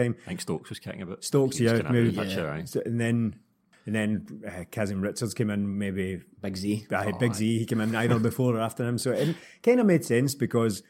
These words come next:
Speaker 1: we all kind of remembered him as a decent journeyman English centre forward who could
Speaker 2: Mm.
Speaker 1: get, get some goals. He was an England international at one point,
Speaker 2: Aye.
Speaker 1: but,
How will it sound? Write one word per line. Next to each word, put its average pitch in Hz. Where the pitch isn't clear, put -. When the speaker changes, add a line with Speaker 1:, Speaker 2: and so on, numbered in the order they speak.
Speaker 1:
we 123
all 135
kind 120
of 95
remembered 104
him 104
as 95
a 95
decent 95
journeyman 101
English 104
centre 90
forward 101
who 98
could 87
Speaker 2:
Mm. -
Speaker 1:
get, 107
get 110
some 101
goals. 117
He 131
was 135
an 156
England 135
international 107
at 127
one 135
point, 135
Speaker 2:
Aye. -
Speaker 1:
but, 101